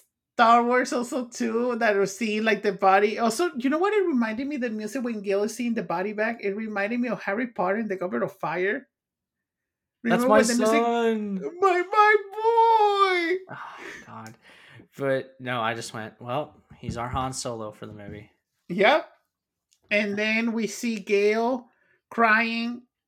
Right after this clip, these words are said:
Speaker 1: and that's when Sidney shows up.
Speaker 2: At the
Speaker 1: And remember
Speaker 2: hospital.
Speaker 1: that I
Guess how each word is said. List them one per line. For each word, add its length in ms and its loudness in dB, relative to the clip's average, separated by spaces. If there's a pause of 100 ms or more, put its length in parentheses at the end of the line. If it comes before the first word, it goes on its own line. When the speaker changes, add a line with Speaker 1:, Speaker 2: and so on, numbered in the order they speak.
(140)
Speaker 1:
and 240 2
that's 300 4
when 360 -6
Sidney 380 -6
shows 320 -6
up. 220 -16 (160)
Speaker 2:
At 180 -6
the 60 4
Speaker 1:
And 100 2
remember 220 4
Speaker 2:
hospital. 100 4
Speaker 1:
that 120 12
I 100 10